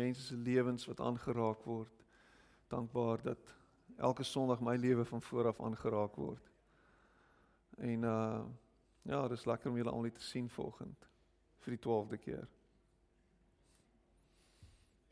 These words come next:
Psalm negenendertig vers vier en vyf. Um, en ek lees uit die,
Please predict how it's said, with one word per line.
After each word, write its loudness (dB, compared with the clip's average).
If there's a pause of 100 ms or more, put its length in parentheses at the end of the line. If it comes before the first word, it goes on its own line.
(1300)
Psalm 4
negenendertig 6 (1080)
vers 2 (140)
vier 4 (1040)
en -6
vyf. 6 (1400)
Um, 2
en 2
ek -4
lees 4
uit 2
die, 2